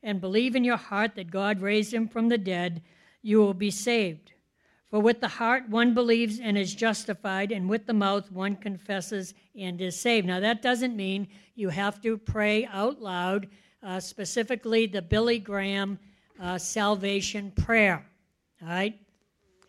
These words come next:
My salvation prayer was simply this, looking at the ceiling, 'cause that's where God hangs out when you don't know him, right? Right? I just finished a book,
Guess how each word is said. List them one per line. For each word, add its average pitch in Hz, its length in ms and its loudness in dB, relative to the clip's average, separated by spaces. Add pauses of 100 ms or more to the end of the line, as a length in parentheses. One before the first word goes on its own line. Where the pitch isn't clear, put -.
(280)
My 202 500 2
salvation 220 720 0
prayer 220 380 0
was 214 220 0
simply 220 420 0
this, 208 300 -2
looking 196 380 -2
at 214 140 -4
the 226 60 -10
ceiling, 208 640 0 (840)
'cause 160 160 -14
that's 190 240 -4
where 208 140 -2
God 196 300 0
hangs 190 280 -2
out 196 200 0
when 190 120 -8
you 190 80 -2
don't 196 240 -4
know 185 240 -4
him, 208 280 -2 (600)
right? 190 320 0 (1500)
Right? 180 180 -14 (1300)
I 175 140 -4
just 202 360 0
finished 226 460 2
a 240 40 0
book, 202 380 0